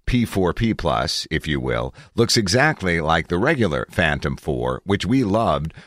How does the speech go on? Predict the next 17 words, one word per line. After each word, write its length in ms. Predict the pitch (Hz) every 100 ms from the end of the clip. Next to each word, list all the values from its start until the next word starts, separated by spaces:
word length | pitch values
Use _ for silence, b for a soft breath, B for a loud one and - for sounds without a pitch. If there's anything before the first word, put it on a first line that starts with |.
| B
or 300 | 156 147 117
the 100 | 101
Phantom 400 | - 113 107 98
four 320 | - 92 87
Advanced. 760 | 87 73 120 107 58 - - _ _ _ _
Four 280 | 151 170 180
propellers, 680 | - 151 80 76 82 110 -
white 300 | 85 131 -
body, 400 | 78 73 85 95
fixed 480 | - 139 - - -
legs, 540 | 90 95 71 71 78
and 280 | - 82 80
a 40 | 78
camera 520 | - 127 107 80 76
on 180 | 82 80
a 60 |
gimbal 500 | 78 73 117 98 76